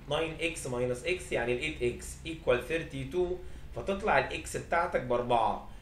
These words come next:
خلي بالك طالما الاكس بأربعة انا لسه ما جبتش حاجه، بس اقدر اقول ان الاريا الاولانيه equal four وان الاريا التانيه equal nine times ال four.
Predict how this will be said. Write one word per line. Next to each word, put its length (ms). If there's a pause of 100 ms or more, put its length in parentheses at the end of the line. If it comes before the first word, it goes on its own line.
(100)
خلي 180
بالك 280
طالما 200
الاكس 280
بأربعة 400
انا 80
لسه 140
ما 60
جبتش 280
حاجه، 420 (300)
بس 200
اقدر 280
اقول 240
ان 140
الاريا 400
الاولانيه 800
equal 240 (120)
four 120 (520)
وان 240
الاريا 440
التانيه 680 (220)
equal 680
nine 560
times 440
ال 140 (120)
four. 440